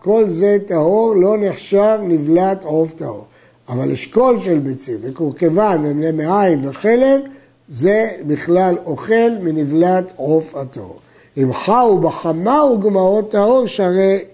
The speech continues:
יסריחו. השלל של ביצים הוא הדבר המחבר את הביצים שבתוך העוף לגידים,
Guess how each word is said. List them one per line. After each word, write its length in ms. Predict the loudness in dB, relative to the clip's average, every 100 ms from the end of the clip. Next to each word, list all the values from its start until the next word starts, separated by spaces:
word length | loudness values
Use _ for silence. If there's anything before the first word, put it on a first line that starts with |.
| -10
יסריחו. 680 | -8 -6 -4 -4 -6 -12 -16 -20 _ _ _ _ _ _ _ _ _ _ _ _ _ _ _ _ _ _ _ _ _ -10
השלל 420 | -2 2 2 2 2
של 200 | 0 2
ביצים 600 | 0 0 2 2 2 -2 -4
הוא 140 | -2
הדבר 280 | 2 0 0
המחבר 720 | 0 -2 -2 -4 0 2 2
את 140 | 2
הביצים 520 | 0 0 -2 0 -2 0
שבתוך 540 | 0 0 0 -2 0
העוף 340 | 2 2 2
לגידים, 640 | 0 0 0 0 2 2 0